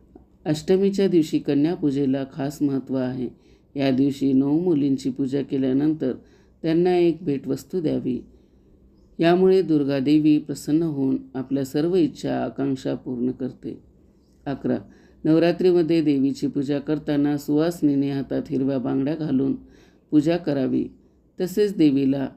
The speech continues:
नेहमी स्वच्छ आणि फ्रेश ताजे तवानी फुले अर्पण करावी. बारा, नवरात्रीमध्ये चालीसा मंत्र किंवा दुर्गा सप्तशती वाचत असाल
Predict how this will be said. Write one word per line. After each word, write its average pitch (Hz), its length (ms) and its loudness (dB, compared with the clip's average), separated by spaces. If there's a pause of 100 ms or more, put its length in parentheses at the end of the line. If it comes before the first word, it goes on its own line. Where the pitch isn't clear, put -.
(560)
नेहमी 156 320 4
स्वच्छ 156 360 -2
आणि 139 320 0
फ्रेश 160 380 -2
ताजे 139 300 -2 (100)
तवानी 143 360 0
फुले 139 300 0
अर्पण 139 340 -4
करावी. 123 380 -6 (1400)
बारा, 143 380 0 (480)
नवरात्रीमध्ये 190 760 2
चालीसा 143 560 -2
मंत्र 147 460 0
किंवा 139 320 -4
दुर्गा 135 340 0
सप्तशती 165 680 -2
वाचत 135 480 -2
असाल 143 320 -4